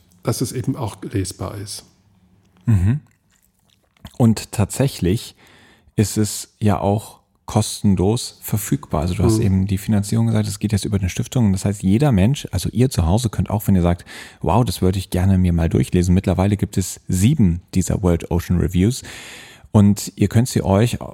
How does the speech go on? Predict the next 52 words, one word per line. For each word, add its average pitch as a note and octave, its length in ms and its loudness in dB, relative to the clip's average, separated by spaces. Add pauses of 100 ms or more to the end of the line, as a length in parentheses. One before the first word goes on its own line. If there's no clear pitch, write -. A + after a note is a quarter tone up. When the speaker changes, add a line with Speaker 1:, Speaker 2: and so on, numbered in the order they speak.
(240)
Speaker 2:
online A#2 380 4
kostenlos A2+ 640 0
herunterladen, A2 640 2
alle G#2+ 240 0
durchlesen. A2 500 2
Man F#2+ 120 4
kann G#2+ 140 2
sie G2+ 60 -2
sich G2 260 -2
auch G2 200 -2
als - 260 -4
gedruckte G#2+ 440 -2
Version G2 420 4
bestellen. A#2 460 2
Das G2+ 240 -2
kostet - 240 0
dann, G2+ 100 4
glaub G2 140 4
ich, G2+ 80 0
nur G#2+ 100 4
die G2+ 80 2
Versandkosten. G2+ 560 2
Speaker 1:
Nee, C3 140 6
kostet C3 320 -4
gar A#2 120 0
nichts. A2 160 0
Speaker 2:
Noch A2+ 120 8
nicht E3 140 4
mal E3+ 80 6
die D3 80 4
Versandkosten? A2+ 560 2
Speaker 1:
Nein, G2 60 -4
es B2 100 -4
ist B2 120 -2
alles C3+ 300 0
komplett A#2+ 340 -2
kostenlos. D3+ 800 -2
Ähm, B2 320 -2
wir A#2 80 2
sind A#2+ 140 2
eine A2+ 60 0
gemeinnützige C3+ 640 0
Firma, E3 320 0
es E3+ 80 -4
ist - 60 -4
eine B2 60 2
G C#3+ 200 2
G A2 80 6
Speaker 2:
Ja. F2+ 100 6
Speaker 1:
M D3+ 100 2
B C#3+ 140 -2
H, D3+ 260 -2